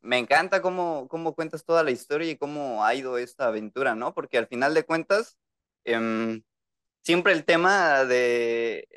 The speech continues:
de a qué se dedican los papás antes de que, de lo que te dedicas tú, eh, siempre es, es una barrera, ¿no? A veces, por ejemplo, eh, ¿con quiénes estábamos platicando? Hace algunos episodios, se me olvidó el nombre, discúlpenme, este,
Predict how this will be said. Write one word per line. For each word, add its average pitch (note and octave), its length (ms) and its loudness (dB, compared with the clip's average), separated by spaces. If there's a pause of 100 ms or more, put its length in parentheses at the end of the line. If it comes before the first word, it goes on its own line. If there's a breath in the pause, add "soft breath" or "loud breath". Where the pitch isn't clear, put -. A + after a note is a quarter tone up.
de A#2 320 2
a A2+ 80 4
qué D#3 160 -2
se D#3+ 140 -4
dedican C3+ 320 -2
los A2+ 140 -4
papás - 640 0
antes B2 320 -6
de A2+ 260 -4
que, - 260 -8 (100)
de A2+ 180 2
lo A2 200 2
que A2+ 100 -10
te A2 140 -6
dedicas B2 420 -4
tú, D3+ 280 -4 (400)
eh, A2+ 360 6
siempre C#3+ 280 0
es, D3 160 -2
es C#3 180 0
una E3 160 2
barrera, B2 380 2
¿no? G#2+ 220 -10
A A#2+ 80 2
veces, C3+ 300 -4
por A#2+ 160 -2
ejemplo, C3+ 580 -2 (120)
eh, G#2+ 640 -6
¿con A2 120 -16
quiénes B2+ 300 -12
estábamos B2 360 -2
platicando? G#2+ 520 -12 (380)
Hace E3 300 4
algunos D#3+ 340 2
episodios, C#3 640 0
se C3 120 -14
me A#2+ 80 -6
olvidó A#2 200 2
el C#3 100 0
nombre, C#3 240 -2
discúlpenme, C#3+ 680 -8 (300)
este, A2+ 880 4